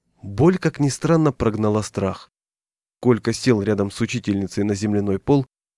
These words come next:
придвинулся спиной к двери. Немцы снова толкнулись в нее.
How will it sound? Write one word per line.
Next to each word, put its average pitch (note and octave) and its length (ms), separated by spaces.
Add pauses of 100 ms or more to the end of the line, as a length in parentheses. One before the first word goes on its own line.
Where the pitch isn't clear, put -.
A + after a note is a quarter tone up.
(120)
придвинулся G#2+ 680
спиной G#2 380
к F2 60
двери. F#2 420 (1200)
Немцы C#3 420
снова A#2+ 380
толкнулись G#2+ 640
в - 20
нее. F2+ 320